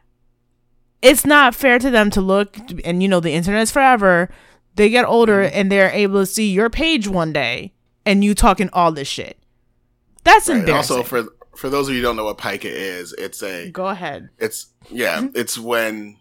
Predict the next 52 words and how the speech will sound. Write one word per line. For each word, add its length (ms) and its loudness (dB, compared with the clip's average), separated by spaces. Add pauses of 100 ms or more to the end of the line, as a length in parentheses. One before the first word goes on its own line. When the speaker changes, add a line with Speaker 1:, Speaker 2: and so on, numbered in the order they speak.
Speaker 2:
it's 160 -16
when 200 -6
you're 160 -8
eating 440 -8
objects 840 -8
that 420 -6
are 360 -4 (160)
basically 400 -10
not 200 -10
meant 240 -12
to 60 -12
be 100 -6
eaten 320 -8
typically. 540 -8 (260)
So 360 0
sometimes 460 -6
you'll 100 -6
see 220 -8
kids 320 -6
chew 280 -4
on 180 -6
pencils. 640 -8 (520)
Uh, 320 0
that 160 0
was 160 -2
a, 140 -6
that 140 -2
was 120 -8
a 60 -6
thing 220 -10
from 140 -12
one 120 -8
of 60 -10
my, 320 -8
one 200 -12
of 60 -14
my, 220 -6
uh, 280 -10 (360)
youth 220 -14
at 160 -6
one 200 -12
Speaker 1:
Mm-hmm. 100 -10
Speaker 2:
point, 280 -12 (360)
uh, 180 -4
chewing 260 -6
on 120 -6
pencils. 440 -6
You 80 -12
see 140 -6
that 80 -10
sometimes 540 -2
it's 420 -6